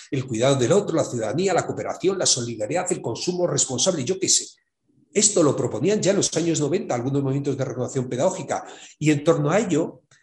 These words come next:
conectando las escuelas con la realidad cotidiana y los problemas sociales de su alumnado, entonces sí que en torno a esas asignaturas o materias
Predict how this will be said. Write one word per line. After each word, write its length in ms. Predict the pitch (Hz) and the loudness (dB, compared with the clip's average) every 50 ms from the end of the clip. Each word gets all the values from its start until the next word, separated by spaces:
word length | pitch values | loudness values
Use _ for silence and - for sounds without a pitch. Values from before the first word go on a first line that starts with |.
| _ _ _ | _ _ _
conectando 580 | - 151 135 120 - - - 196 208 233 214 | 0 0 2 0 -2 -2 -2 -2 -2 0 -2
las 160 | 185 165 139 - | -2 0 -2 -2
escuelas 380 | - - - 190 180 185 - | -4 -4 -4 -2 -2 -2 -2
con 140 | - 165 156 | -2 -2 -4
la 80 | 117 - | -4 -4
realidad 300 | 95 101 110 160 175 - | -6 -6 -6 -6 -4 -4
cotidiana 360 | 190 180 - 180 190 190 180 | -6 -6 -4 -4 -4 -4 -4
y 40 | 143 | -6
los 120 | 113 - | -8 -10
problemas 300 | - - - 120 156 156 | -12 -10 -8 -6 -4 -4
sociales 420 | - 165 - - 170 165 170 160 | -4 -4 -4 -4 -4 -2 -2 -2
de 100 | 165 165 | -2 0
su 140 | 160 160 - | 0 0 0
alumnado, 560 | 170 160 170 170 170 180 175 196 196 - - - | 0 0 0 0 -2 -2 -2 -2 -4 -4 -4 -4
entonces 760 | 139 127 127 127 - 220 220 - 208 202 196 - - - - _ - | -4 -4 -2 0 0 0 0 -2 -6 -6 -6 -6 -8 -10 -12 _ -2
sí 340 | - - - - 233 214 | 2 2 2 2 0 0
que 280 | - 208 196 196 - - | 0 -2 -2 -2 -4 -6
en 160 | - 139 131 127 | -6 -4 -2 -2
torno 160 | 131 123 143 | -2 -2 0
a 20 | |
esas 240 | 170 - 208 185 - | 0 0 0 0 0
asignaturas 640 | 180 - - 185 165 160 - - - 151 - - | 0 -2 -2 -2 -4 -4 -4 -4 -2 -2 -2 -2
o 40 | 113 | -4
materias 600 | 104 101 101 - 175 180 - 165 180 180 - - | -4 -8 -4 -2 -2 -2 0 -2 -4 -4 -6 -8